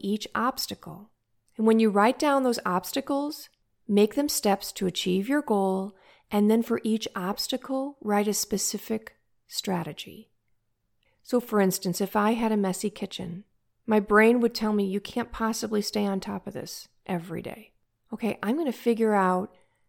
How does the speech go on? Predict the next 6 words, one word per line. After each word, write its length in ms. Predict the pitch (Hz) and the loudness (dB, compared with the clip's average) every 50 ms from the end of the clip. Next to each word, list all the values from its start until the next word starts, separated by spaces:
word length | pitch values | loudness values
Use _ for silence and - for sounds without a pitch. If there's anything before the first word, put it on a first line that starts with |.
| _ _ | _ _
how 240 | - - 240 240 240 | -8 -2 2 2 2
to 80 | 233 226 | 2 0
turn 560 | 233 - - - 226 214 220 226 226 226 - - | -6 -6 -4 -2 0 2 4 4 2 0 -2 -4
that 300 | 202 196 202 208 214 - | -2 0 2 2 2 0
obstacle 840 | - 202 208 226 - - - - 190 - - 180 175 175 175 185 - _ _ _ _ _ _ _ _ _ _ | 0 0 0 0 -2 -4 -6 -6 -6 -6 -4 -4 -4 -4 -6 -8 -12 _ _ _ _ _ _ _ _ _ _
into 560 | - 202 196 202 - - 214 214 233 - - | 0 2 2 2 2 2 2 2 2 2 -2